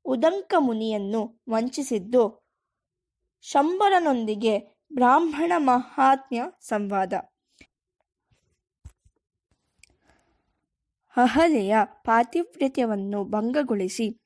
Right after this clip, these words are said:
ಸಹಸ್ರಾಕ್ಷನಾಗುವಂತೆ ಗೌತಮ ಮುನಿಯಿಂದ ಶಾಪವನ್ನು ಪಡೆದದ್ದು. ವಿಶ್ವಾಮಿತ್ರನ ತಪಸ್ಸನ್ನು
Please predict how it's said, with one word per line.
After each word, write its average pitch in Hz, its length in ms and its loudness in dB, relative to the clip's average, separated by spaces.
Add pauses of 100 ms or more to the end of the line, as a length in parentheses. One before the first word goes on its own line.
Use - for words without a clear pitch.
(300)
ಸಹಸ್ರಾಕ್ಷನಾಗುವಂತೆ 240 2000 -2
ಗೌತಮ 240 420 0
ಮುನಿಯಿಂದ 208 600 -2 (360)
ಶಾಪವನ್ನು 214 720 0
ಪಡೆದದ್ದು. 190 680 -4 (540)
ವಿಶ್ವಾಮಿತ್ರನ 240 880 2 (120)
ತಪಸ್ಸನ್ನು 208 840 -2